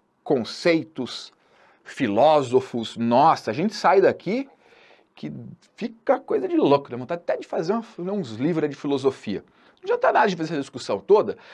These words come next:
aí chega na, aí você fala, "Nossa, legal, bonito, entendi." Aí chega na prova, você olha pra questão,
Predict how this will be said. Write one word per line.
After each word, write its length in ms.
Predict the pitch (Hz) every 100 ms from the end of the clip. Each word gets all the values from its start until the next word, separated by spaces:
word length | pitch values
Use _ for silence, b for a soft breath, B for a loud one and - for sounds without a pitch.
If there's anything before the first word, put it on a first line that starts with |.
| B
aí 160 | 190 240
chega 240 | - 170
na, 120 | 160 147
aí 100 | 165
você 140 | -
fala, 160 | 165 135
"Nossa, 680 | 98 156 170 147 127 - 131
legal, 720 | 135 107 160 175 175 156 139
bonito, 600 | 143 160 190 247 233 196
entendi." 260 | 180 175 185 B B
Aí 80 | 208
chega 180 | 208 208
na 80 |
prova, 240 | 185 185 185
você 120 | -
olha 80 | 180
pra 120 | 160
questão, 460 | 160 135 - 202